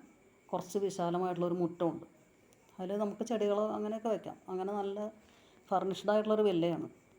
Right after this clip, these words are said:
അപ്പോൾ കുക്ക് ചെയ്യുമ്പോൾ എക്സോസ്റ്റ് ഫാൻ ഇടുന്നല്ലാതെ നമ്മൾ വിൻഡോ ഒന്നും തുറക്കാറില്ല. അന്ന് ഞാൻ എന്തോ വിൻഡോ തുറന്നിട്ടിരുന്നു. അപ്പോൾ അതെങ്ങാനും ചോദിക്കാനായിരിക്കും എന്ന് വിചാരിച്ചിട്ടാണ് ഡോറ് തുറന്നത്.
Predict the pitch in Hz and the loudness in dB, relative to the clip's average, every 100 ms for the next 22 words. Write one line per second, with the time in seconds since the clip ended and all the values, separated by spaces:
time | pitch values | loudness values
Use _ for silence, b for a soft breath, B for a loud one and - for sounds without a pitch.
0 | - B B B - 95 202 208 202 240 | -20 B B B -10 -6 -4 -4 -4 0
1 | 240 247 240 254 254 - - 202 - 185 | 2 4 2 0 -2 -6 -6 -6 -2 -2
2 | 175 180 190 190 214 214 220 214 214 220 | -2 0 2 4 4 2 4 4 4 2
3 | 214 214 208 190 208 208 202 175 160 147 | 2 2 2 4 4 4 2 0 -2 -2
4 | 139 - - - - _ - 180 185 220 | -10 -16 -20 -20 -20 _ -16 -8 -2 2
5 | 247 247 247 214 220 220 180 196 214 180 | 4 4 2 2 2 2 2 2 2 0
6 | 175 170 156 135 131 - - - b b | -2 -4 -6 -8 -12 -16 -20 -20 b b
7 | b b b _ - 160 143 160 190 202 | b b b _ -8 -6 -4 -2 0 0
8 | 214 220 180 170 175 202 185 175 170 190 | 2 2 2 2 2 2 2 2 0 0
9 | 226 233 202 196 214 202 196 202 208 208 | 0 -2 -4 0 2 2 0 -4 -4 -2
10 | 208 175 170 180 170 147 147 147 | 0 2 2 2 0 -2 -6 -8